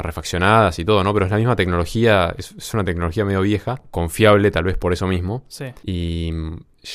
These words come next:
Speaker 1: llegó al espacio, pero perdieron control la nave y se perdió todo ese cargamento también.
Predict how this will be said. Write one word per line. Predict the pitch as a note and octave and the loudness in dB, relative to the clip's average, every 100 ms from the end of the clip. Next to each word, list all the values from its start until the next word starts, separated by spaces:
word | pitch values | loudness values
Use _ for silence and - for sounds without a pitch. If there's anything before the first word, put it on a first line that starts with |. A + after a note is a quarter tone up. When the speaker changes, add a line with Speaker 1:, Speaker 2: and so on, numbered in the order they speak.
| - | -6
Speaker 1:
llegó | E2+ E2+ A2 A#2 | -4 2 4 6
al | G#2 | 6
espacio, | F#2 - A#2 A2 B2+ G#2+ | 4 0 0 0 -2 0
pero | F2 E2+ | 0 0
perdieron | E2+ E2 F#2 F2+ | -2 -2 -2 -2
control | E2+ E2+ F#2+ F#2 G2+ _ _ | -4 -2 0 0 -2 _ _
la | - F2 | -10 -6
nave | E2+ F#2+ G#2 G#2 | -2 0 2 2
y | E2+ | -2
se | - D#2+ | -6 -8
perdió | D#2+ E2 E2+ | -4 -4 -2
todo | F2 | -4
ese | F2 | -4
cargamento | F2 D#2+ E2 E2 E2+ | -6 -6 -4 -6 -8
también. | F2 F2 | -10 -12